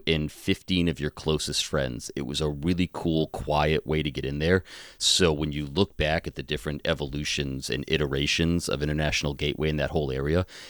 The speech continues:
it's grown from this cool little side resort that was just tucked to the back of Epcot to this monster people driver and energy and options and dining. It, it's a whole different world than what you're describing, especially all the way back there.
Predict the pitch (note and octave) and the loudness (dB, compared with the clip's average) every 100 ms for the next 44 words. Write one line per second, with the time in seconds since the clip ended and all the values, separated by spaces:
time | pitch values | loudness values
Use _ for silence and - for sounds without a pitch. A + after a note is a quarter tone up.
0 | - - G2 - - - - D#2 F2 D#2+ | -2 4 4 2 -6 -8 0 4 4 2
1 | C#2 - C#2+ C#2+ - - - - E2+ D#2+ | 0 -2 -2 -2 -2 -4 -6 -2 -2 -2
2 | C#2+ D#2 D#2 D2 C2 - - - - - | -2 0 2 0 -4 -8 -8 -4 -2 2
3 | E2 D#2+ E2 C2+ D2 C#2 D2+ C#2 C2+ - | 4 4 2 0 -2 0 0 0 -2 -6
4 | - C#2+ C#2+ - D2 - - D2+ - C#2+ | -4 -4 -4 -4 -4 -4 -2 -2 -2 -6
5 | D2 C#2+ - C2+ - C#2 - E2+ F2 - | 0 0 0 -4 -2 -4 4 6 8 4
6 | - - - - E2+ D2 - D2 D2 D2+ | -8 -20 -8 -2 0 0 -2 -2 0 2
7 | D#2+ - - - - D2+ D#2 C#2 D2 C#2 | 2 0 -4 -2 -2 0 -2 2 2 2
8 | C2+ C#2 C2+ C2+ B1+ - - - - - | 0 -2 -2 -2 -6 -10 -18 -14 -14 -2
9 | E2 E2 D#2+ - D#2+ D#2 D#2 C2+ B1 A#1 | 2 2 2 2 2 2 2 0 -2 -8
10 | - D2 D#2+ - D#2+ D#2+ D2 B1+ C2+ D#2 | -2 2 2 2 2 0 -2 -4 -2 2
11 | D#2 D#2+ D#2+ D#2 D#2 - - - D2+ - | 4 4 2 0 0 -4 -6 -6 -2 -2
12 | - E2 D#2+ C#2 D2+ - - D2+ C#2 B1+ | -2 0 0 -2 -4 -4 0 2 2 0
13 | B1+ B1 - C#2 C#2 D2 D#2+ D2 - D#2 | -2 -2 -4 0 0 2 0 0 0 2
14 | D2 C2+ C#2 - F2 F2 D#2+ D2 C2+ C#2 | 0 0 -4 0 2 2 2 0 0 -2
15 | C2 G#1+ - C#2+ D2 | -2 -2 -2 -2 -2